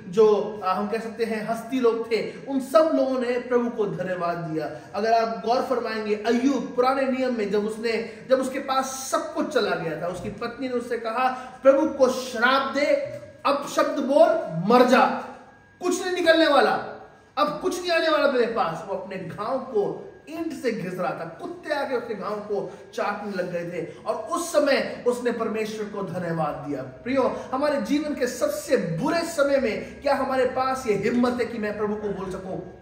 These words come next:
"धन्यवाद प्रभु, धन्यवाद प्रभु"?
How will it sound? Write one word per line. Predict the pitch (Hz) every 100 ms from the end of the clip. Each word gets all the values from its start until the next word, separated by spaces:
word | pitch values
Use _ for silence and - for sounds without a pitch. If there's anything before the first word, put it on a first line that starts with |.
| 139 156
"धन्यवाद | 160 160
प्रभु, | 156 127 120 - - - 170 156 - - - - - - -
धन्यवाद | 160 160 -
प्रभु"? | -